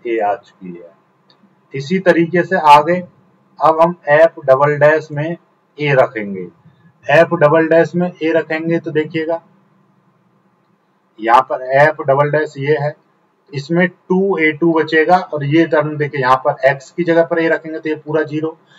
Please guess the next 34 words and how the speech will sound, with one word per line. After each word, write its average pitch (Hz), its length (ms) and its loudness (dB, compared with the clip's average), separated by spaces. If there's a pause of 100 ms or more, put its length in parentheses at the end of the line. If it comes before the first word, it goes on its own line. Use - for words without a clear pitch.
(160)
ऐसे 143 260 2
ही 175 60 0
सभी 156 320 0
term 160 260 -4
zero 151 240 -2
हो 131 80 4
जाएंगे, 147 200 0
लेकिन 160 220 -6
यहाँ 139 140 0
पर 165 140 -6 (140)
टू 147 180 -6
ए 120 100 -4
टू 110 200 -6
बचेगा, 95 380 -8
केवल 120 640 -6 (920)
टू 165 360 0 (380)
ए 117 120 -4
टू 113 200 -10
बचेगा। 92 400 -12 (180)
आगे 156 300 2 (460)
हम 135 180 -6 (100)
ए 135 140 -8
टू 151 180 -10
की 175 200 -6
value 151 300 0
निकालेंगे 147 540 0
तो 165 140 -12
ये 160 140 -6
दो 151 500 -2
नीचे 127 360 -6
पहुंच 139 260 -4
जाएगा 131 280 2
इसके, 127 320 -8
तो - 600 -20